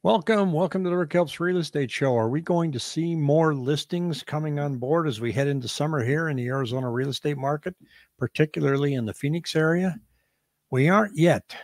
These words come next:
So let's take a look at some of the numbers. Now, some parts of the country are seeing kind of a surge in new inventory that's coming up, like Seattle, Tacoma, Austin, Texas, and Florida.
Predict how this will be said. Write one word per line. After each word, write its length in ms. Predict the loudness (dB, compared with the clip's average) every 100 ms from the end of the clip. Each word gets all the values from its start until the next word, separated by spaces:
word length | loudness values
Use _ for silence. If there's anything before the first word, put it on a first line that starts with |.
| -18
So 220 | -12 -4
let's 220 | 0 0 2
take 180 | 2
a 40 | 6
look 160 | 6 4
at 60 |
some 160 | 0 2
of 60 |
the 100 | 4
numbers. 420 | 2 2 0 -2 0
Now, 220 | 0 0 -4 _ -6
some 260 | 2 2
parts 300 | 6 6 6
of 80 | 0
the 80 | 0
country 400 | 2 0 0 0
are 80 | 0
seeing 520 | -2 -2 0 0 -2 -8 _ _ _ _
kind 180 | 0 2
of 60 |
a 80 | 2
surge 480 | 0 2 2 0 -2
in 160 | -2 2
new 220 | 2 2
inventory 480 | 0 -4 -4 -2 -2
that's 180 | -6
coming 320 | -2 -2 0 -4
up, 160 | -4
like 220 | -4 -2
Seattle, 640 | -6 -4 0 2 2 0 -4 _ _ _ _
Tacoma, 600 | -8 -2 0 0 -2 -4 2
Austin, 460 | 2 2 -2 -8 -4
Texas, 680 | -4 -2 -2 -4 -4 -10 -16 _ _ _ _ _ _ -10
and 220 | -8 -10
Florida. 680 | -8 2 4 4 2 -2